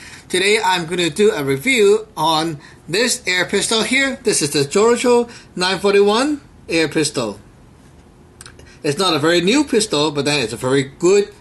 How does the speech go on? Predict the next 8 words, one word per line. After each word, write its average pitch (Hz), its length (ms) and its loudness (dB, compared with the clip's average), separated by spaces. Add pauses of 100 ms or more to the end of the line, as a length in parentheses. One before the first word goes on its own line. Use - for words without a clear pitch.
(120)
and 160 200 -2
powerful 147 460 -2
pistol. 120 480 -6 (220)
Let's 147 200 -2
take 147 200 -4
a 151 40 0
look 160 220 0
together. 180 400 0